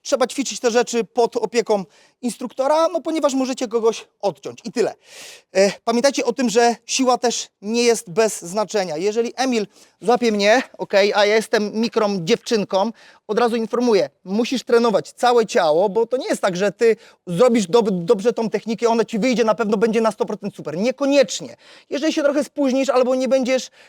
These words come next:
e, agresywny w tym momencie, będzie dupa blada. Pamiętajcie, to jest ok,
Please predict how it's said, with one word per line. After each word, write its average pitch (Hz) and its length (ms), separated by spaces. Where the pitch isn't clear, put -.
e, 220 160
agresywny 240 480
w - 60
tym 233 120
momencie, 240 340
będzie 214 340
dupa 185 220
blada. 151 320
Pamiętajcie, 220 560
to 262 100
jest 247 180
ok, - 200